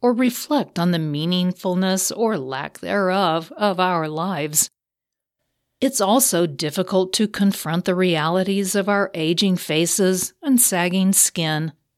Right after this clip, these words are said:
All of this is especially agonizing for the narcissist, particularly the female narcissist,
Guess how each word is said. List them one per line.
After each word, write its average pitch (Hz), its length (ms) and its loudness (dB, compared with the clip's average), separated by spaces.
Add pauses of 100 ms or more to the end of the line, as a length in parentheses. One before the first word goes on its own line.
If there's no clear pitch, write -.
(840)
All 240 300 4
of 220 140 2
this 240 240 4
is 233 160 2
especially 196 840 0
agonizing 196 720 2
for 214 140 0
the 214 80 2
narcissist, 160 840 4 (480)
particularly 165 800 0
the 170 140 2
female 170 640 4
narcissist, 151 800 -2